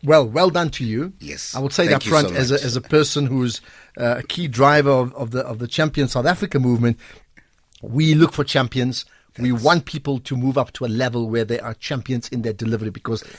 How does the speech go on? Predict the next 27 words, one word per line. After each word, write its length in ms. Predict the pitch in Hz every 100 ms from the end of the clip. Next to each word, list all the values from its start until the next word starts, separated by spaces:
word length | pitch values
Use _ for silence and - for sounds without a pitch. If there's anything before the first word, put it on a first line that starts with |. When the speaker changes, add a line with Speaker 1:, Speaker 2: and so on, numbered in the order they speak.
| -
Speaker 1:
it 140 | 131
helps 260 | 139 135 -
the 120 | 147
entire 380 | 123 123 120 110
country. 300 | - 113 113
So 100 | 120
here's 200 | 131 127
a 40 |
classic 380 | - 185 - 170
example. 540 | 135 117 120 117 117 - - - -
When 160 | 131
you 120 | 156
become 280 | 220 - 180
a 40 | 147
champion 460 | 156 131 151 147
and 120 | 143 123
your 100 | 113
team 280 | - 190
are 80 | 147
champions, 480 | - 123 110 117 104 - - -
Speaker 2:
Yes. 160 | -
Speaker 1:
the 60 | 170
country 300 | 175 - 139
moves 280 | 131 120 123
up 180 | 117
a 40 | 117
notch. 520 | 104 120 - -